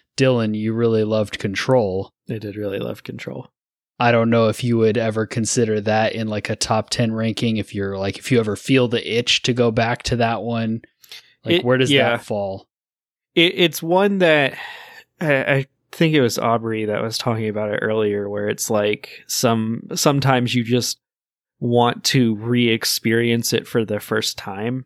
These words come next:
Speaker 2: And I
Speaker 1: Oh,
Speaker 2: don't,
Speaker 1: baby. <laughs>
Speaker 2: and, like, Control is that, is one of those types of games for me where I would, I love that game so much, but so much of the impact for me from that game was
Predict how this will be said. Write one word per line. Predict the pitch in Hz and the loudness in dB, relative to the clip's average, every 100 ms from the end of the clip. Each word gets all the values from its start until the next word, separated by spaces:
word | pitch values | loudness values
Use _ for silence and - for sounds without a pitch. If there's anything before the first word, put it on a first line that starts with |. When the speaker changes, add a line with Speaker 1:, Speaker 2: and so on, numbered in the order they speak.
| _ _ _ _ - | _ _ _ _ 0
Speaker 2:
And | 127 | 2
I | 110 | 2
Speaker 1:
Oh, | |
Speaker 2:
don't, | 113 113 | 2 2
Speaker 1:
baby. | 98 98 95 - - | 0 -4 -10 -12 -18
<laughs> | - | -2
Speaker 2:
and, | 139 120 | 2 4
like, | 117 113 | 4 2
Control | - 123 110 147 135 135 127 117 113 - _ | 2 -2 2 4 6 6 4 4 0 -12 _
is | 139 117 107 | 2 2 2
that, | 117 110 - | 2 2 4
is | 143 113 | 2 2
one | 120 | 0
of | 117 104 | 0 0
those | 107 107 | -2 -2
types | - 107 101 - | -4 -8 -6 -6
of | 101 | -6
games | 104 101 101 104 | -4 -6 -6 -8
for | - 104 | -8 -8
me | 98 95 101 131 - | -8 -8 -8 -10 -10
where | 117 104 98 101 - _ _ _ _ _ _ _ - | -6 -4 -2 -4 -8 _ _ _ _ _ _ _ -2
I | 127 | 0
would, | 120 117 110 _ _ _ _ _ - | 2 0 -2 _ _ _ _ _ 0
I | 143 | 0
love | 127 131 143 | 2 2 2
that | 143 131 | 2 0
game | 123 127 | 2 0
so | 123 - 120 | -2 -2 -2
much, | 107 110 127 - - _ _ _ _ | -2 -2 -2 -6 -10 _ _ _ _
but | 127 135 - | 0 0 2
so | - 135 127 | 2 2 2
much | 123 120 | 0 0
of | 123 | -4
the | 110 113 | -4 -6
impact | 120 117 - 110 - - - - _ | -6 -8 -6 -6 -6 -8 -14 -14 _
for | - - 127 | -6 0 2
me | 113 110 | 2 0
from | 104 113 110 | 0 0 0
that | 110 107 | 0 -2
game | 113 110 110 | 0 0 0
was | 107 104 - | -4 -6 -6